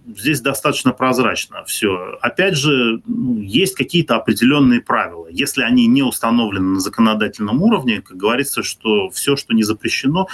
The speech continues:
все разрешено. И опять же, говоря про ту же самую Каю Каллас, э, вот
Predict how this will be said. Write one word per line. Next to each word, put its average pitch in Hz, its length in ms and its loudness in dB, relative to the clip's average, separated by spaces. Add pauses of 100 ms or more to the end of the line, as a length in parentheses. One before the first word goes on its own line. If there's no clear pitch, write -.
(220)
все - 180 0
разрешено. 120 640 2 (260)
И - 80 -2
опять 135 320 0
же, 113 260 2
говоря 123 400 0
про 131 160 -2
ту 131 120 -2
же 120 100 -4
самую 107 340 -2
Каю 107 260 0
Каллас, 156 560 0
э, 107 40 -2 (640)
вот 107 160 -8